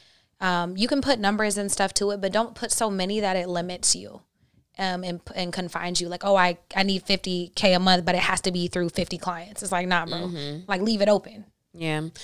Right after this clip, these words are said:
Speaker 2: I think one of the biggest things, though, too, is that sometimes we have trouble remembering or, or because it, it might take somebody else to remind you,
Speaker 1: Mm-hmm.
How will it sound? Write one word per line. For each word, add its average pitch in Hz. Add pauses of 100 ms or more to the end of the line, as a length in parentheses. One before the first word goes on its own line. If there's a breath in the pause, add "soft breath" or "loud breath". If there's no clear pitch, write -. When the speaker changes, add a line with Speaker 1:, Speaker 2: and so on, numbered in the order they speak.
(140 loud breath)
Speaker 2:
I -
think 349
one 180
of 175
the 160
biggest 156
things, 151
though, 147
too, 196
is 208
that 147
sometimes 175
we 180 (560 soft breath)
have 180
trouble 156
remembering 165
or, 156 (640)
or 170
because 151
it, 147
it 151
might 139
take 147
somebody 143
else 143
to 139
remind 135
you, 139
Speaker 1:
Mm-hmm. 247